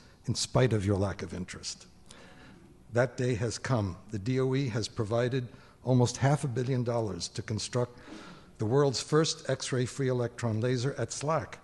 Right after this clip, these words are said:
It's now in operation, revolutionizing X-ray science, producing extraordinarily intense bursts of X-rays in pulses that last only one millionth of one billionth of one second,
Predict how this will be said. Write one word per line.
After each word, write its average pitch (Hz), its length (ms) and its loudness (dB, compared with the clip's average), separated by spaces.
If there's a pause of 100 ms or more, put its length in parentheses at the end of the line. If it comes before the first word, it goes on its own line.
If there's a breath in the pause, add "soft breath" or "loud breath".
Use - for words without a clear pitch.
(640 loud breath)
It's - 180 -6
now 135 240 2
in 131 80 2
operation, 135 680 0 (480 loud breath)
revolutionizing 131 960 4
X-ray 113 380 -2
science, 139 580 0 (380 loud breath)
producing 120 480 0
extraordinarily 139 1040 4
intense 139 500 0
bursts 127 380 -2
of 107 120 -2
X-rays 123 560 0 (460 loud breath)
in 123 140 0
pulses 151 480 0
that 123 180 -2
last 139 400 0
only 123 320 4
one 151 480 2
millionth 131 540 0 (100)
of 107 180 2
one 139 280 8
billionth 120 640 0
of 101 160 -4
one 113 240 0
second, 90 520 -4